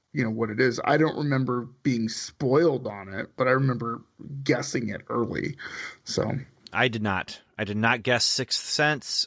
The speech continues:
Speaker 2: I did not guess the Mandalorian spoiler. Um, but when it was happening, I got really excited about it.
Speaker 1: Oh, yeah.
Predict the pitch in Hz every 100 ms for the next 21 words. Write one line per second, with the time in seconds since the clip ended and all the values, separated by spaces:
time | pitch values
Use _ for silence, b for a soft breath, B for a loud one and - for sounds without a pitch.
0 | - 98 92 95 104 104 95 98 107 101
1 | - - - 101 98 101 101 107 107 107
2 | 104 123 131 135 123 - - 131 131 131
3 | 131 123 B B B B - 107 104 95
4 | 92 101 104 92 - 113 127 123 107 101
5 | 101 95 90 - 120 135 139 135 135 139
6 | 131 - b b b b _ - 127 127
7 | 123 98 98 92